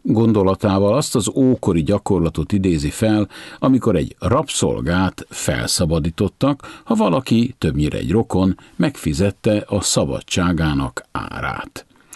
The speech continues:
Krisztus pedig a saját drága vérén önként vállalt helyettesítő,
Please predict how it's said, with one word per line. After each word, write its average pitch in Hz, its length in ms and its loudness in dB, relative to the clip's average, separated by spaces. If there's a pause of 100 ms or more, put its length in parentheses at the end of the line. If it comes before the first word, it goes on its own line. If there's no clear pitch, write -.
(240)
Krisztus 123 400 0
pedig 85 300 0
a 98 80 0
saját 110 720 0
drága 82 440 0
vérén 85 600 0
önként 101 600 0
vállalt 98 540 2
helyettesítő, 92 1000 0